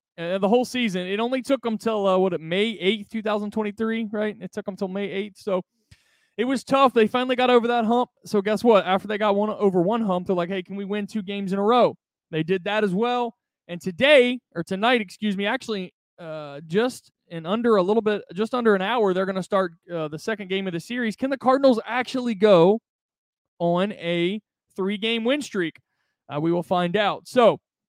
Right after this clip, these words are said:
state of the Cardinals, they are twelve and twenty-four.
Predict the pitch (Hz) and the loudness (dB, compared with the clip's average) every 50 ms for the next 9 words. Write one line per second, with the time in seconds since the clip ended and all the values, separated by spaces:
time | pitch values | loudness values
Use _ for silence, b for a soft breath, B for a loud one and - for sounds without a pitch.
0 | _ _ _ _ _ _ _ - - 269 285 294 285 254 - 277 277 277 262 294 | _ _ _ _ _ _ _ -6 0 2 2 2 2 4 4 6 6 6 6 4
1 | 277 254 - - - - 202 202 202 190 - 233 247 262 269 247 262 247 - 269 | 2 2 0 -6 -12 -10 -8 -6 -6 -4 0 2 2 2 2 2 -2 -2 0 0
2 | 262 254 254 233 - 254 247 247 247 254 247 | 2 2 0 -2 -2 0 0 0 0 -2 -4